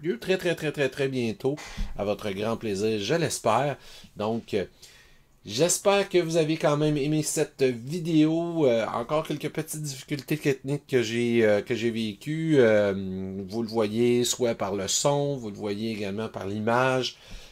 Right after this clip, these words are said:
Malheureusement, il y a certaines pièces de mon équipement qui commencent à me lâcher, hein, à se briser. Donc, euh, c'est, euh, la, c'est, c'est comme ça, on peut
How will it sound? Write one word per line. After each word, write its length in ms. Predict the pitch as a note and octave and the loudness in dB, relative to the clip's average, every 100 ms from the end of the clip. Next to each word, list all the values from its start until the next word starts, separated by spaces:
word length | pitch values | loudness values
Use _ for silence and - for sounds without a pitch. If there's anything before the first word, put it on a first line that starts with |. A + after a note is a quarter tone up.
| - | -18
Malheureusement, 800 | - F2+ F#2+ F2+ G2 A#2 A#2+ B2+ | -12 -6 -4 -4 -2 2 4 4
il 120 | A#2 | 4
y 40 | |
a 40 | F#2+ | 2
certaines 400 | - - A#2 G#2 | -2 -2 -2 -2
pièces 260 | - B2+ A#2+ | 2 2 2
de 60 | |
mon 160 | A2+ A2 | 0 -2
équipement 360 | G#2 - A#2+ | -6 -8 -6
qui 100 | A#2+ | -6
commencent 360 | - G#2 A#2+ B2+ | -4 -4 -2 -2
à 60 | A2+ | -2
me 340 | A2 G2+ F#2 - - - | 0 -2 -2 -8 -20 -2
lâcher, 560 | A#2 C#3+ D3 - G3+ A#3+ - | 6 6 6 4 0 -2 -6
hein, 180 | B2+ B2+ | -2 0
à 80 | A2+ | 0
se 80 | |
briser. 480 | A2+ A#2+ A2+ A#2+ E3+ | 0 -2 0 0 0
Donc, 340 | D3+ G#2+ G#2+ A2 | 0 -2 -2 0
euh, 180 | G2+ | 2
c'est, 500 | G2+ - G2+ F#2+ F#2 | 0 -2 -4 -4 -2
euh, 340 | F2+ E2 E2 D#2+ F2 | -2 -4 -6 -8 -4
la, 140 | F#2 F2 F2 | -4 -4 -8
c'est, 720 | - - - E2 - - - - _ _ _ _ - | -12 -10 -8 -8 -10 -12 -14 -20 _ _ _ _ -6
c'est 140 | F3+ | 0
comme 180 | F#3 D#3+ | 2 2
ça, 120 | G#2 | 2
on 320 | G2+ A#2 G2+ G2+ | -2 -2 -6 -4
peut 160 | G#2 | -4